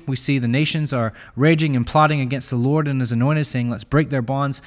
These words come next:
apart, let's cast their cords away from us." Fast forward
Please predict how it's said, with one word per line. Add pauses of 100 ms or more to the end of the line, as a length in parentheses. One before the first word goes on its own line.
(120)
apart,
let's
cast
their
cords
away
from
us." (800)
Fast
forward